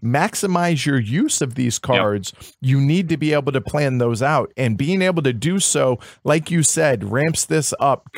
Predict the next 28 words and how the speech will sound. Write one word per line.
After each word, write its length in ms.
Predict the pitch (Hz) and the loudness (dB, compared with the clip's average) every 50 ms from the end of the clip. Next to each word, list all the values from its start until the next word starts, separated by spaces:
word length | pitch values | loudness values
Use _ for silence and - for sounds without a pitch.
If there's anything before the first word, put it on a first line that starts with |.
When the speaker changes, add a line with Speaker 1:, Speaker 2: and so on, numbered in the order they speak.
| - 135 123 107 - - - - - | -2 -2 -2 -2 -2 -2 -4 -4 -4
Speaker 1:
considerably 720 | 240 240 233 220 196 156 127 101 117 110 110 104 95 87 - - - - - - | -4 -2 0 0 0 0 0 -2 -2 -2 0 0 0 -2 -4 -8 -20 -20 -10 -6
as 140 | 135 - | -6 -4
far 220 | - - 151 143 135 | -2 0 2 2 2
as 140 | 131 107 - | 0 0 -2
the 120 | 127 120 | -2 -2
depth 420 | 101 - 139 135 139 - - - - | 0 2 2 2 2 0 -4 -8 -4
of 300 | - 139 127 107 101 - | 0 0 2 0 0 0
the 200 | 120 117 113 110 | 0 2 2 2
decisions 840 | 101 98 117 107 - - 160 151 127 120 127 110 107 104 90 - - _ | 0 0 0 0 0 2 2 2 2 0 0 0 0 0 -2 -4 -6 _
that 180 | - 131 120 - | -4 -4 -2 -4
start 420 | - - - 165 151 139 135 - _ _ _ _ _ _ - | -6 -4 -2 0 2 2 0 -2 _ _ _ _ _ _ -4
before 400 | 135 123 - - 170 196 208 196 | -4 -4 -2 -2 0 0 0 0
the 100 | 202 202 | 0 0
game 360 | 165 190 175 180 175 170 175 | 0 0 0 2 2 2 2
even 340 | 170 170 151 165 160 143 131 | 2 2 2 0 0 0 0
starts. 320 | - - - 220 214 - | -2 -6 -6 -2 0 0
Speaker 2:
Exactly. 680 | 127 113 - 110 117 110 107 107 - - 165 160 - - _ - | 0 0 -2 -2 0 0 0 0 -2 -6 -10 -12 -12 -8 _ -4
Exponentially, 920 | 196 - - - - 208 175 160 151 151 151 147 - - 117 98 85 82 | -2 -2 -2 -2 -2 -2 0 0 0 0 0 0 0 0 0 0 0 0
I 160 | - 82 95 | 0 0 0
would 180 | 92 90 87 85 | 0 -2 -4 -2
go 100 | 95 90 | -2 -2
Speaker 1:
It 80 | 85 | 0
Speaker 2:
so 80 | 151 - | 0 0
far 180 | 156 147 127 - | 0 0 0 0
Speaker 1:
does. 80 | - - | -2 -6
Speaker 2:
as 80 | - - | -6 -2
to 40 | 170 | 0
Speaker 1:
So 200 | 160 156 151 135 | 0 0 0 -2